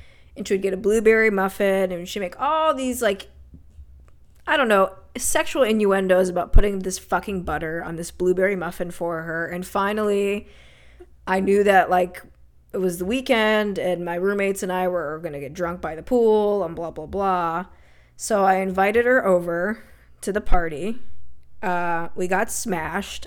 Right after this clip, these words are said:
I had not told any of my roommates that I was gay.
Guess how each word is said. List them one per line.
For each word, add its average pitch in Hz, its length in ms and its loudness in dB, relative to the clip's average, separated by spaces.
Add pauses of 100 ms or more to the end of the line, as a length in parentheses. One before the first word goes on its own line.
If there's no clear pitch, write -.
I 196 100 4
had 208 140 2
not 190 340 0
told 202 260 -2
any 196 280 -2
of 196 160 -2
my 175 140 -4
roommates 180 440 -6
that 160 140 -6
I 156 80 -6
was 214 300 -4
gay. 180 520 -12